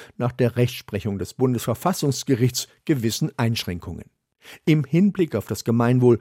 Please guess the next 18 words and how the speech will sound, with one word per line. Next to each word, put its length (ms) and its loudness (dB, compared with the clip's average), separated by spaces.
muss 200 -2
jeweils 440 0
eine 280 -2
Abwägung 520 -2
getroffen 480 -6
werden. 260 -8
Das 180 -8
gilt 200 0
insbesondere 720 0
für 160 -8
die 160 -10
Daseinsvorsorge, 960 2
also 260 2
etwa 220 -8
für 180 -10
Krankenhäuser, 760 0
die 120 -6
Feuerwehr 600 4